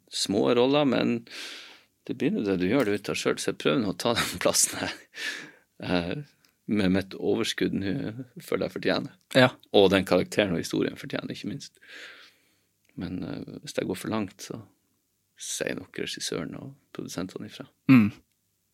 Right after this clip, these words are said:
Speaker 2: Så bra, men er det, hvordan er liksom hverdagen på set nå? Er det, er det strenge greier?
Speaker 1: Ja,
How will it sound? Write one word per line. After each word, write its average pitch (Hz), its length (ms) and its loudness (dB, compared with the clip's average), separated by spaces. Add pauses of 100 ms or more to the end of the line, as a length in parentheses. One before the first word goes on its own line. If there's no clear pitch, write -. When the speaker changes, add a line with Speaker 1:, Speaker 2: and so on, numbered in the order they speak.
(500)
Speaker 2:
Så 113 120 4
bra, 110 160 12
men 139 180 10
er 113 140 10
det, 104 160 10 (480)
hvordan 113 380 6
er 104 180 8
liksom 101 480 6 (360)
hverdagen 90 520 6
på 92 180 2
set - 320 -2
nå? 98 180 4
Er 90 200 6
det, 92 240 4 (840)
er 95 180 4
det 95 140 4
strenge 95 480 6
greier? 95 240 4 (280)
Speaker 1:
Ja, 71 180 2